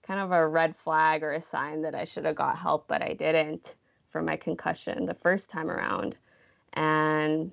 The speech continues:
yeah, so that was my first concussion. I sought medical, like, help from my family doctor maybe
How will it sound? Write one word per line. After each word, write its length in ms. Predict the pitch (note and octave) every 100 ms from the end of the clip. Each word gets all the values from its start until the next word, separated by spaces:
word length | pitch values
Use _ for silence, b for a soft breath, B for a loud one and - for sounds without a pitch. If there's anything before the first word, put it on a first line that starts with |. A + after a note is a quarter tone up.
| _
yeah, 260 | F#3+ G#3 G3+
so 160 | G#3 F#3+
that 120 | G3+
was 140 | G#3+
my 120 | G3+
first 320 | G3+ F#3 F#3+ -
concussion. 760 | E3+ - D#3 - D#3+ D#3+ A3 - B B B B _
I 340 | D#3+ D#3+ D#3+ E3
sought 460 | - - E3+ E3
medical, 580 | F3 E3 E3+ E3+ E3 D#3+ _ _
like, 180 | E3 D#3
help 300 | - D#3 D#3
from 520 | _ D#3+ D#3 D#3 - -
my 320 | E3 E3+ - _ _ -
family 300 | D#3+ E3 E3
doctor 600 | D#3 D#3+ E3+ E3+ D#3+ D#3 _ -
maybe 320 | D#3 D#3